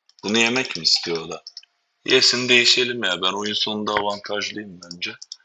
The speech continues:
Fakat başka çaremiz yok mu? Piyon yedi ya. Ne yaptı ki? Piyonu yesin. Hatta şöyle açmaza mı alsın?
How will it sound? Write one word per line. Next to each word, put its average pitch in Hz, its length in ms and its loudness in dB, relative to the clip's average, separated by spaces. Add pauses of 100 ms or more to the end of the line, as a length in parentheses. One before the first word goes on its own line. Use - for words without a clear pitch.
(600)
Fakat 113 420 2 (3750)
başka 110 420 2
çaremiz 117 560 2
yok 127 240 -2
mu? 95 140 -20 (320)
Piyon 135 260 6
yedi 98 340 -4
ya. 98 180 -8
Ne 110 160 -2
yaptı - 380 -2
ki? - 160 -18 (1300)
Piyonu 120 340 -2
yesin. 127 440 2 (400)
Hatta 117 400 2
şöyle 117 220 2
açmaza 110 520 0
mı 107 140 -6
alsın? - 340 -4